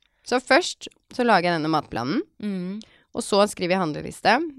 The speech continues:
Speaker 1: så åpner jeg opp alle skuffer, skap, sjekker tannkremtuber, kremer, såper, alt mulig.
Speaker 2: Ja.
Speaker 1: Går en runde.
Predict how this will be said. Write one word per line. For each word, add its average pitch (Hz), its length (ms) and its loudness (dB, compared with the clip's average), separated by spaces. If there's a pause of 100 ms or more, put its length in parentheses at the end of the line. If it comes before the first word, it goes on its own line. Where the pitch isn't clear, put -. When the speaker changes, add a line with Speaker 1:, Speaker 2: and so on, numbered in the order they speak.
Speaker 1:
så 190 240 -2
åpner 156 300 2
jeg - 20 0
opp 196 100 -2
alle 147 160 0
skuffer, 165 480 -4
skap, 156 440 0
sjekker - 340 -4
tannkremtuber, 156 1160 -2
kremer, 156 500 -2
såper, 143 440 -4 (200)
alt 180 220 2
mulig. 185 340 2 (140)
Speaker 2:
Ja. 208 160 2
Speaker 1:
Går 180 180 6
en 240 260 -4
runde. 208 760 0